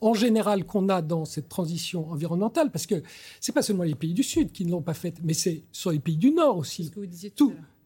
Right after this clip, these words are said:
Speaker 1: tous les pays, il y a aucun pays. Donc le problème qu'on a, c'est en France, nous sommes en retard sur tout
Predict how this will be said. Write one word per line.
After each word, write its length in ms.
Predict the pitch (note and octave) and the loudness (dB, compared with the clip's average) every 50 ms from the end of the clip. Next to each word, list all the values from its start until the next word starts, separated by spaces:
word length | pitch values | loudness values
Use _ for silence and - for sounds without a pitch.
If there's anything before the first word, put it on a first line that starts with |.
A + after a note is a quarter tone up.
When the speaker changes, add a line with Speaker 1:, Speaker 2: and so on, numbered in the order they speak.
| _ - | _ 0
Speaker 1:
tous 160 | - E4+ D#4 | 4 6 6
les 140 | B3+ A#3+ G3 | 6 6 4
pays, 300 | D#3+ - G#3+ G#3 G#3+ G3 F#3 | 4 4 4 4 4 2 2
il 40 | F3 | 0
y 40 | G3+ | 0
a 80 | G3 - - | 0 0 2
aucun 340 | A#3+ B3+ B3+ - B3+ A3 - | 2 2 2 2 0 0 2
pays. 200 | - A#3 G3+ E3 | 2 0 0 2
Donc 160 | F3+ E3+ - | 0 0 0
le 80 | G#3+ | 0
problème 220 | G#3 - D4+ B3+ - | 2 2 2 2 4
qu'on 160 | - A#3 A#3 | 2 4 4
a, 80 | A#3+ - | 4 2
c'est 200 | - G#3 F3 E3+ - - _ _ | 2 0 -2 -2 -4 -14 _ _
en 100 | - E3+ | -4 -4
France, 360 | D3+ - - D#4 E4 - - G#3 | -2 0 2 2 2 2 0 0
nous 60 | G#3+ | 0
sommes 120 | G#3 G3+ | 0 0
en 40 | F3 | 0
retard 240 | - - - C4+ - | -2 0 -2 -2 0
sur 240 | - B3+ G#3+ - - | 0 -4 -4 -4 0
tout 240 | - B3+ A3 F#3+ | 2 2 2 2